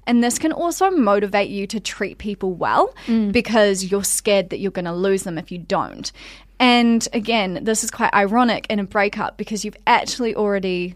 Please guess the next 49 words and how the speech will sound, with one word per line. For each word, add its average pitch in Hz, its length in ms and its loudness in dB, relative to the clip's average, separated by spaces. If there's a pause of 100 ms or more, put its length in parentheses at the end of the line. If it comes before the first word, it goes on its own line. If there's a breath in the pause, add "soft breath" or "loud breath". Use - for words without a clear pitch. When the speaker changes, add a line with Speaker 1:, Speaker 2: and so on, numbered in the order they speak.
Speaker 1:
lost 277 340 2
that - 200 0
person 196 400 -2
realistically, 190 760 -2
but 180 380 -2
our 214 160 4
brain 202 240 4
has 214 160 2
a 220 40 4
really 185 360 0
hard 180 320 -2
time 170 500 -4 (140)
catching - 420 -4
up - 200 -4
to - 120 -4
the 180 80 -8
fact - 520 -4
that 175 220 -2 (140)
this 180 220 0
person's 180 500 -4
no 165 220 -4
longer 165 500 -4 (240)
in 226 160 2
our 185 160 2
lives. - 560 2 (360 loud breath)
However, 277 480 4
as 247 200 4
we 294 140 2
did 220 180 2 (440)
sort 196 280 0
of 175 100 -6
touch - 360 -6
on 190 100 0
just 185 220 -6
before, 185 400 0
the 220 120 0
psychology 220 720 2
of 277 160 0
experiencing 190 840 -2
extreme 196 840 0
jealousy 180 540 0
is 185 120 -6
a 180 40 -4
bit - 200 -6
different. - 420 -10
So 208 120 0
this 208 260 2
is 247 200 0
when 180 480 0